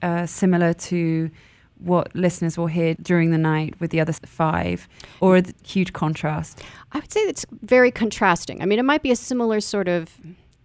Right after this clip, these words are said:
Speaker 2: aesthetic in that it maybe won't sound like Mozart.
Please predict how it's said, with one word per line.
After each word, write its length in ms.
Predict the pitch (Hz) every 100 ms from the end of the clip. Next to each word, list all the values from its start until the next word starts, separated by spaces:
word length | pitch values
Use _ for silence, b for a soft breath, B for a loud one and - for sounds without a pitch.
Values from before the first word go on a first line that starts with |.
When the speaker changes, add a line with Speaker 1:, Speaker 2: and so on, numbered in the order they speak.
| _ -
Speaker 2:
aesthetic 800 | 180 - - - 190 180 170 - _ -
in 240 | 170 165
that 140 | 156
it 140 | 147 -
maybe 300 | 151 156 156
won't 240 | 147 151
sound 280 | - 156 151
like 140 | 147
Mozart. 460 | 151 151 190 247 -